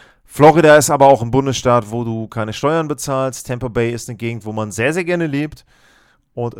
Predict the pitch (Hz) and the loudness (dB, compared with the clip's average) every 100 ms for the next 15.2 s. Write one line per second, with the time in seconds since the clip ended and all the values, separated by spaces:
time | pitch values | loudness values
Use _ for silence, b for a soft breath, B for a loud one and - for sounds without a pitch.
0 | 104 113 123 120 - 123 127 117 117 113 | -8 -8 -6 -8 -6 -6 -8 -6 -2 -2
1 | 113 - 117 - - 110 98 95 107 104 | -4 -8 -10 -10 -10 -10 -10 -14 -12 -8
2 | 110 107 107 113 127 123 107 120 113 117 | -8 -8 -10 -10 -10 -12 -14 -12 -10 -10
3 | 113 104 104 104 90 - 110 - 110 104 | -12 -8 -10 -8 -14 -12 -14 -14 -12 -10
4 | 104 101 110 - 113 107 101 104 104 107 | -8 -8 -10 -10 -8 -8 -8 -8 -8 -8
5 | 107 104 - 110 113 120 - _ _ 104 | -12 -12 -10 -4 -4 -4 -8 _ _ -6
6 | 110 113 113 - 135 160 - - 165 143 | -2 -2 -4 -8 -10 -10 -10 -8 -6 -6
7 | 120 123 _ 208 220 214 208 180 - 156 | -8 -12 _ -6 -4 -6 -6 -10 -6 -6
8 | 160 151 151 - - 117 147 135 120 120 | -6 -8 -10 -14 -8 -8 -6 -8 -8 -6
9 | 123 117 113 127 - 120 113 95 110 131 | -6 -6 -10 -12 -8 -8 -8 -10 -8 -4
10 | 131 127 117 b b b b b b b | -2 -2 -6 b b b b b b b
11 | b b b _ - 156 151 139 - - | b b b _ 2 2 2 0 -6 -4
12 | 143 131 113 - - 156 196 170 165 175 | -2 -2 -4 -12 -2 0 0 0 2 0
13 | 170 - 143 160 - 120 139 143 131 - | -2 -4 -6 -6 -4 -2 0 0 0 -4
14 | 120 127 139 - - 127 135 127 107 127 | -2 -2 -2 -8 -8 -2 -2 -2 -2 -2
15 | 127 | -2